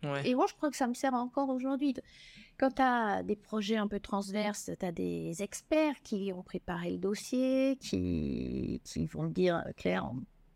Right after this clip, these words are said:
Speaker 2: pense qu'on devrait faire ça. » Tu vas les challenger, mais à la fin, de toute façon, t'en sauras jamais autant qu'eux.
Speaker 1: Ouais.
Speaker 2: Donc, il faut décider, euh,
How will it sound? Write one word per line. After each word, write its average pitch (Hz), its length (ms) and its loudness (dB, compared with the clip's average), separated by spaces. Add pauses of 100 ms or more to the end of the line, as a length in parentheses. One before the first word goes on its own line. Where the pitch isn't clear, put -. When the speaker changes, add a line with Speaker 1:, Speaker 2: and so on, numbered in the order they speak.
Speaker 2:
pense - 180 -20
qu'on 156 140 -10
devrait 170 280 -16
faire - 180 -16
ça. » 240 320 2 (580)
Tu - 100 -2
vas 254 120 8
les 214 120 4
challenger, 226 540 0
mais 254 140 2
à 233 40 2
la 226 100 0
fin, 226 140 -4
de 214 40 -6
toute - 120 -16
façon, 226 240 -4
t'en 208 120 -12
sauras - 280 -14
jamais 233 440 2
autant 254 240 0
qu'eux. 262 220 -4 (400)
Speaker 1:
Ouais. 151 60 2
Speaker 2:
Donc, 143 200 2
il 269 60 0
faut 285 220 -2
décider, 226 600 0 (840)
euh, 202 100 -2